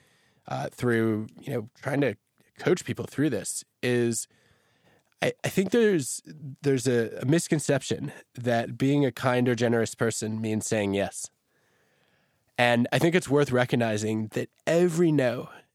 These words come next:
is a chance to say yes when it matters more. And so, you know, one, one body of research that I found useful on this is, is Hannah Riley Bowles and her colleagues. Uh, they show that if, you know, if you say no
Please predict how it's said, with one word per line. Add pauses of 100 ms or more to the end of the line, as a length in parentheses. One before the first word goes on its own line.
(160)
is
a
chance
to
say
yes
when
it
matters
more. (1400)
And
so, (200)
you
know,
one, (180)
one
body
of
research
that
I
found
useful
on
this
is,
is
Hannah
Riley
Bowles
and
her
colleagues. (640)
Uh,
they
show
that (180)
if,
you
know,
if
you
say
no